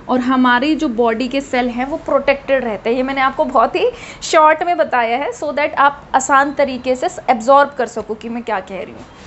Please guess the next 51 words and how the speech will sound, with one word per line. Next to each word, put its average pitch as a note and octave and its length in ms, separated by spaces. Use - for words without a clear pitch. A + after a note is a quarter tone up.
कि D4+ 80
अगर C#4+ 300
मैं F#4 240
ये D4 220
बोलना C4+ 400
चाह B3+ 200
रही A3+ 120
हूँ C#4+ 80
कि E4 120
कोरोना C4 420
वायरस B3 380
इस - 80
सेल A#3 260
के B3+ 120
अंदर B3+ 240
ना B3+ 280
जाए, B3 440
तो F#4+ 220
मुझे D4 360
उसे E4+ 260
यहाँ C#4+ 280
पे D#4+ 120
लगने D4+ 320
से E4 140
रोकना D#4 360
है D4+ 220
और - 100
उसको D#4+ 340
वहाँ F4 240
पे, E4 220
यहाँ C4+ 300
पे E4+ 120
लगने D4+ 320
से E4 140
रोकने C#4+ 460
के D#4 140
लिए D4+ 120
मुझे C#4+ 240
क्या D4 180
करना C#4+ 320
पड़ेगा B3+ 440
कि E4 200
मेरी C#4+ 320
बॉडी A#3+ 440
में D#4+ 100
ऐसी B3+ 380
एंटीबॉडीज़ B3 760
मुझे B3+ 200
जनरेट A3+ 500
करनी G#3+ 280
पड़ेंगी G#3+ 480